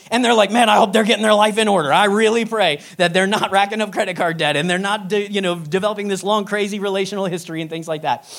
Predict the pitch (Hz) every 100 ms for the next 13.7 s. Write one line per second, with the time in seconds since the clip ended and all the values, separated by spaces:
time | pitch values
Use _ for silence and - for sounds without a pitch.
0 | - - 226 175 190 240 302 339 - -
1 | 170 156 - _ _ - 185 185 185 208
2 | 240 - 240 - 202 127 202 - - -
3 | _ _ - 190 196 214 208 214 214 208
4 | 226 220 190 165 170 170 147 135 190 208
5 | 202 202 202 214 208 190 180 185 180 196
6 | 190 180 147 170 - 185 190 170 214 180
7 | 190 190 185 160 151 151 151 135 135 127
8 | 127 131 127 113 107 110 160 110 - -
9 | - 190 180 208 262 277 269 214 226 226
10 | 214 202 220 190 - 117 127 _ _ 160
11 | 160 - 175 170 190 262 175 - 123 117
12 | 113 110 131 _ _ - 220 185 220 277
13 | 285 156 117 - 120 95 -